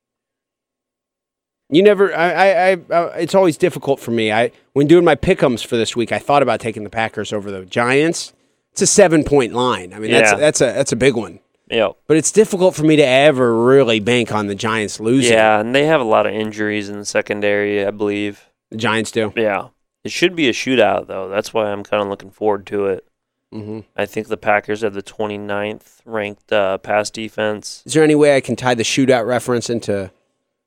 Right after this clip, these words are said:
Speaker 1: Jason Pierre-Paul and the firework accident? No.
Speaker 2: No.
Speaker 1: Not really. Yeah. He sh-, he sh-, regardless, he should be careful.
Speaker 2: This game should be really exciting. Probably a lot of fireworks, you know?
Speaker 1: <laughs> Yes.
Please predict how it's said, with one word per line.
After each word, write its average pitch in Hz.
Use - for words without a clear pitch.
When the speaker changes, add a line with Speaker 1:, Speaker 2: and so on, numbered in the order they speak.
Speaker 1:
Jason 127
Pierre-Paul 113
and 101
the 95
firework 110
accident? 110
No. -
Speaker 2:
No. 90
Speaker 1:
Not 95
really. 55
Yeah. -
He 135
sh-, -
he 196
sh-, 190
regardless, 180
he 175
should 147
be 139
careful. -
Speaker 2:
This 147
game 156
should 143
be 123
really 120
exciting. 104
Probably 131
a 120
lot 110
of 101
fireworks, 107
you 107
know? 190
Speaker 1:
<laughs> 156
Yes. 113